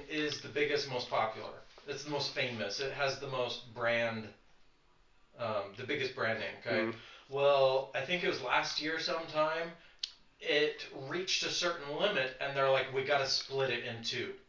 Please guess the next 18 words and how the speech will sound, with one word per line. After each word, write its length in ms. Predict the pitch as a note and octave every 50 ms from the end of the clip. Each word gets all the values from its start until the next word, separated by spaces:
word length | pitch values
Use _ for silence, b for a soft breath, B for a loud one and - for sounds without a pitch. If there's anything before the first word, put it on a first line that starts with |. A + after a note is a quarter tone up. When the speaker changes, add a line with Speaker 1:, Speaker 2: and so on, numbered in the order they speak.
| _ _ _ _ _ b b b b b b b b b b b
Speaker 1:
So 220 | b - D#3 D3 C3+
that's 280 | D3 D3 D#3 D#3 - D3+
where 160 | D3+ D3 -
Bitcoin 440 | D3+ D3 D3 - D3+ D3 C#3 C3+ C3+
Cash 520 | - - - D#3+ D3+ - - - - -
came 200 | - B2 A2+ A2 -
from. 280 | - A2+ G#2 G2 -
Bitcoin 360 | C#3 D3 D3 - D3+ C#3+ C3+ C3+
Cash 420 | - - D3 C#3+ C#3 C#3 C3+ -
is 120 | C#3 B2+ B2+
like 180 | C3+ C3 - -
the 80 | -
version 400 | - C3 C3 B2+ B2 C3 C3 A#2 -
two 140 | - C3 C3+
point 300 | - - B2+ B2 A#2 A#2
oh 320 | A#2 A#2 A#2+ B2 - - -
of 220 | - - - - -
Bitcoin. 440 | C#3 C3+ C3+ - D#3+ D#3 D#3 E3